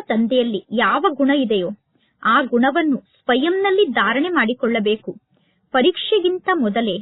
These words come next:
ಪುರುಷಾರ್ಥವನ್ನು ಮಾಡಿ ಸ್ವಯಂವನ್ನು ಸಂಪೂರ್ಣ ಪಾವನ ಆತ್ಮನನ್ನಾಗಿ ಮಾಡಿಕೊಳ್ಳಬೇಕು. ಪಾವನ ಆಗುವಂತಹ ಮಾತಿನಲ್ಲಿ "ನಾನು ಸಂಪೂರ್ಣ ಆಗಿದ್ದೇನೆ, ನನಗೆ ಎಲ್ಲಾ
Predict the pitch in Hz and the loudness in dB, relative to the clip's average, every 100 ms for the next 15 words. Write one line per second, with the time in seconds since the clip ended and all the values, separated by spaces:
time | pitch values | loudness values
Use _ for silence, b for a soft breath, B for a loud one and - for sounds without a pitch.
0 | - _ - 269 - - 320 359 - 370 | -12 _ 0 0 0 0 0 0 -4 -2
1 | 370 370 262 214 180 - _ _ _ _ | -2 0 0 -2 -4 -10 _ _ _ _
2 | - 254 339 370 339 254 - _ 254 285 | 0 2 2 0 0 0 -2 _ 0 0
3 | 370 392 415 392 415 - 208 247 330 359 | 0 4 4 4 0 2 2 2 0 0
4 | 220 - - 349 381 370 349 381 359 226 | 0 -4 -4 -2 -2 -2 -2 -2 -2 -2
5 | 269 - 226 208 202 - 208 - _ _ | -2 -2 -2 -2 -4 -6 -18 -20 _ _
6 | _ _ _ _ _ - 226 269 381 392 | _ _ _ _ _ -2 2 2 2 2
7 | 269 254 285 302 302 294 320 214 226 269 | 2 0 -2 0 0 -2 2 2 0 0
8 | 247 220 185 - _ _ _ _ _ 233 | 0 0 -4 -10 _ _ _ _ _ 0
9 | 240 240 359 240 - - 254 359 - 415 | 2 4 2 -2 -6 0 0 2 4 4
10 | 415 381 262 254 202 240 220 208 - 240 | 4 2 2 0 0 2 0 -2 -6 -2
11 | 233 339 381 220 208 262 | 0 2 2 2 0 2